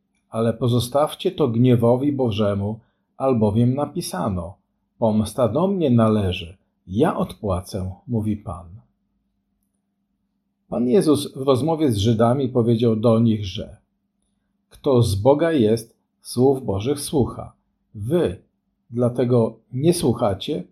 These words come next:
bo z Boga nie jesteście".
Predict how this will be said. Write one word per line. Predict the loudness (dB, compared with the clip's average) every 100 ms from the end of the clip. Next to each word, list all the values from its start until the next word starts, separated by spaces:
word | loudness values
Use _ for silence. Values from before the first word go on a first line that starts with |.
| _ _ _ -14
bo | -4 -2 0 -4 -10
z | -12
Boga | -2 0 2 2
nie | 2 4 4
jesteście". | 2 0 -10 -10 -14 -18 -20